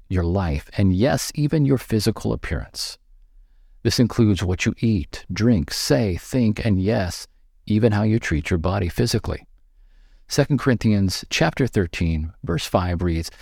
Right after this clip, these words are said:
"Examine yourselves to see whether you are in the faith. Test yourselves. Or do you not realize this about yourselves, that Jesus Christ is in you? Unless indeed you fail to meet the test."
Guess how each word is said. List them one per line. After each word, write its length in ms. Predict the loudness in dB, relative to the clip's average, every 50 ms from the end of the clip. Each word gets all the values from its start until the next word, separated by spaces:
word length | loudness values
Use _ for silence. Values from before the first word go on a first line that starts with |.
| -6 -4
"Examine 580 | -2 -2 -2 0 0 2 2 2 2 2 2 2
yourselves 760 | 2 0 0 0 0 -2 -2 -2 -4 -6 -10 -12 -14 -18 -18 -20 -20 -16 -10
to 100 | -8 -2
see 160 | 2 2 4
whether 280 | 4 4 4 4 4 2
you 480 | 2 2 2 2 2 2 2 2 0 -2 -2
are 120 | -2 -2
in 200 | 0 0 0 0
the 80 | 0 -2
faith. 440 | -2 -2 -2 -2 -4 -6 -12 -16 -20 -20 -20 -20 _ _ _ _ -14
Test 380 | -12 -6 -4 -2 -2 -2 -2 -2
yourselves. 680 | -2 -2 0 0 -2 -2 -2 -6 -10 -14 -16 -18 -18 -18 -20 -20 -20 _ _ _ -8 0
Or 100 | 0 2
do 120 | 2 2 2
you 100 | 2 4
not 220 | 2 2 2 2
realize 500 | 2 4 4 4 4 2 0 -2 -4 -2
this 220 | -2 -2 -2 -2 -2
about 300 | -2 -2 -4 -4 -4 -4
yourselves, 540 | -4 -4 -2 -4 -4 -6 -8 -12 -18 -20 -20 -20 -4 -2
that 180 | -2 -2 0
Jesus 420 | -2 0 0 0 2 0 0 -2 -2
Christ 420 | -4 -4 -2 -2 -2 -2 -2 -4
is 140 | -2 0 2
in 140 | 4 4 4
you? 240 | 4 4 2 0 -4 -10 -20 _ _ _ _ _ _ _ _ _ -18 -2 0
Unless 320 | 2 4 4 2 2 2
indeed 560 | 2 2 2 4 2 2 2 0 -2 -4 -6 -4
you 160 | -2 -2 -2
fail 500 | -2 0 2 2 4 4 2 0 -4 -6
to 140 | -4 -2 0
meet 220 | 0 0 0 -2 -4
the 80 | -6
test." 600 | -6 -4 -4 -4 -6 -6 -10 -14 -14 -14 -14 -16